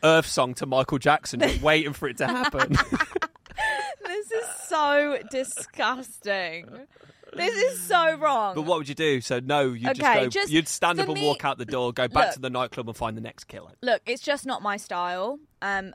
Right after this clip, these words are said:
Speaker 2: I appreciate that it can be some people's style, but that's where it ends for me. And I'll be like, "Look, I'm down to continue going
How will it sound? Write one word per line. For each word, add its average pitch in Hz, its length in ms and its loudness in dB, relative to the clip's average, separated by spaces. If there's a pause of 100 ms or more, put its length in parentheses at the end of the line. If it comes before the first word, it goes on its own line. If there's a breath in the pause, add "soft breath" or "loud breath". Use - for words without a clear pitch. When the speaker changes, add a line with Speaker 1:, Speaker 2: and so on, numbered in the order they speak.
Speaker 2:
I 226 140 0
appreciate 214 680 -4
that 196 100 -2
it - 100 -6
can 190 260 -4
be 190 80 -8
some 190 220 -10
people's 190 340 -12
style, 190 480 -4
but 202 180 -12
that's 254 240 2
where 214 140 -2
it - 80 -6
ends 196 240 -10
for 196 40 -18
me. 190 140 -10
And 190 80 -6
I'll 190 80 -6
be 196 140 -8
like, 185 220 -6
"Look, 233 400 -4 (540 soft breath)
I'm 240 120 -2
down 302 260 4
to 277 60 -10
continue 233 500 -6
going 220 440 2